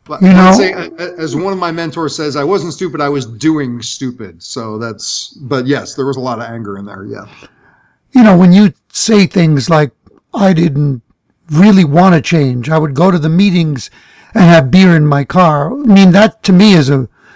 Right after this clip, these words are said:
Speaker 2: perfect image of, um, rebellion. You know, you were a rebel. It was like,
Speaker 1: Oh, yeah.
Speaker 2: "Screw them." And it was like, when you say "screw them" to the world, you're saying,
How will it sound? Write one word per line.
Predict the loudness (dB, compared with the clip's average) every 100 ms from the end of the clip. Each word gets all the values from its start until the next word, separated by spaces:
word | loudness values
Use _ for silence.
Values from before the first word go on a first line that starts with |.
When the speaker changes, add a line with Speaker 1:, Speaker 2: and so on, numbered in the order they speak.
| _ -6
Speaker 2:
perfect | 0 0 2 0 4
image | 4 4 2
of, | 0 0 -8 -20 _ _ _ -2
um, | 2 4 2 -2 -10 _ _ _ _ _ _ _ _ _ _ _ -2
rebellion. | 0 4 4 4 2 0 -6 0
You | 4
know, | 6
you | 6
were | 4
a | 4
rebel. | 4 2 -2 -8
It | -8 -4
was | -4 0
like, | 0 0 -4 -6
Speaker 1:
Oh, | -6
yeah. | -8 -20 _ _ _ -12
Speaker 2:
"Screw | -8 -4 2 4 4
them." | 4 4 2 -2
And | -4
it | -2
was | -2 -4
like, | -4 -4 -12 -14
when | -10 -4 -2
you | -2
say | -2 0 0
"screw | -2 -4 -2
them" | -2 -2 -4
to | -6
the | -8
world, | -6 -6 -6 -6
you're | -8
saying, | -4 -2 -2 -4 -8